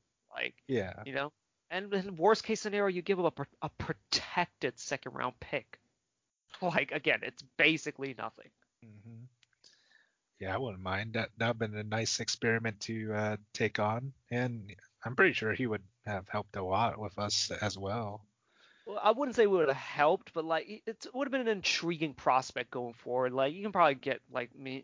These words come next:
Speaker 1: you know, if you want to, you can trade Jabari Parker for him, or, like, you know, one of, one of the second round picks, like maybe Justin James. Although,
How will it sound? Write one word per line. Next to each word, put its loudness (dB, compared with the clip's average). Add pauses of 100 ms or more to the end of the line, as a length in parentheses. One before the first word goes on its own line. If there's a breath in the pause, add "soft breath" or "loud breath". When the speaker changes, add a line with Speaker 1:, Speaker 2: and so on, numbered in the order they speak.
(120)
Speaker 1:
you -14
know, 0
if -2
you 0
want 4
to, -4
you -4
can -8
trade -8
Jabari -4
Parker -8
for -6
him, -6
or, -8
like, -6
you -18
know, -10 (800)
one 6
of, 2
one 2
of 2
the -6
second 0
round 2
picks, -4
like -8
maybe -6
Justin -6
James. 2
Although, 0